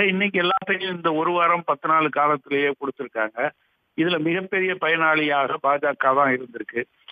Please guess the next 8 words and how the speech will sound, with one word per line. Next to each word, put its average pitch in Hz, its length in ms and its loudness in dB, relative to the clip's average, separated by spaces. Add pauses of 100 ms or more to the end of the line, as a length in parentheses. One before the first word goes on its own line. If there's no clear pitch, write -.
(280)
எனவே 233 260 0 (200)
நீங்க 180 240 0 (100)
ஒவ்வொரு 226 460 -2
வகையிலும் 190 680 -2
இந்தியாவில் 180 800 0 (200)
இந்திய 185 360 0 (120)
மக்களுடைய 165 680 0
நலனுக்கு 165 540 -2